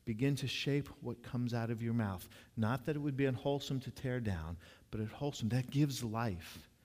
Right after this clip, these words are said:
What a difference we make if we're a congregation of life givers, not life takers. I have a lot of room to grow in that.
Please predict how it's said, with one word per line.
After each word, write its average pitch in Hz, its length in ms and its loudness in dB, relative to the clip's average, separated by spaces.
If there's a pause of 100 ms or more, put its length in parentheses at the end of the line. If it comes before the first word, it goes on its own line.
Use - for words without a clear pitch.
(460)
What 160 100 0
a 147 60 4
difference 151 400 2
we 170 80 6
make 127 300 6
if 117 120 -4
we're 113 200 4
a 107 40 0 (540)
congregation 127 680 2
of 95 100 2
life 98 340 0
givers, - 440 -8 (840)
not 104 260 2
life 104 240 2
takers. 92 320 -4
I 104 140 2
have 135 220 4
a 123 40 4
lot 113 220 4
of 131 80 0
room 143 200 0
to 151 80 -6
grow 120 280 2
in 98 100 0
that. 82 300 -8